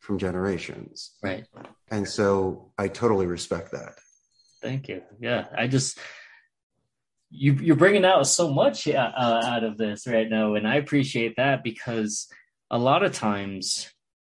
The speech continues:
Speaker 2: there's so much s-, on the surface, right? And so many people are, are really reflecting on just the now, you know, and for me, I feel like that when you find the people, when you can have that open dialogue, when you can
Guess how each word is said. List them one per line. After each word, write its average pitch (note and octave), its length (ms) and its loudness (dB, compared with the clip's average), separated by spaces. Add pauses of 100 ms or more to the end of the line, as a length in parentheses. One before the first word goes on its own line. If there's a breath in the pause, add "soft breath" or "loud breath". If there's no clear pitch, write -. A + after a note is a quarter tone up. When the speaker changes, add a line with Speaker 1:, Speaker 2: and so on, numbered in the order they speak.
(640)
Speaker 2:
there's A2+ 220 2
so D3 140 0
much C#3+ 200 2
s-, - 380 -4
on B2 140 -2
the G#2 100 -4
surface, - 760 -4
right? G2+ 180 -6
And A2+ 120 -8
so C3+ 120 -2
many A#2+ 180 0
people G#2+ 300 -4
are, G2+ 140 2
are F#2+ 240 -4
really A2+ 280 -2
reflecting G#2+ 540 -6
on F#2 160 -10
just G#2 320 -4
the F#2+ 60 -12
now, G2 680 -2 (600 loud breath)
you A#2 100 2
know, G2+ 240 2
and G#2+ 260 0
for - 140 -6
me, C3+ 360 4
I G#2+ 100 0
feel B2+ 240 -4
like A2+ 260 -2
that G2 300 -4 (300)
when A2+ 240 0
you G#2 120 2
find A#2+ 640 -2 (180)
the - 80 -12
people, A2 300 -6
when G#2 140 0
you G#2 80 -4
can G#2+ 100 -8
have - 320 -6
that A2+ 120 0
open G#2+ 260 0
dialogue, F#2 680 -4
when F#2 200 -12
you G#2+ 100 2
can F#2 300 -8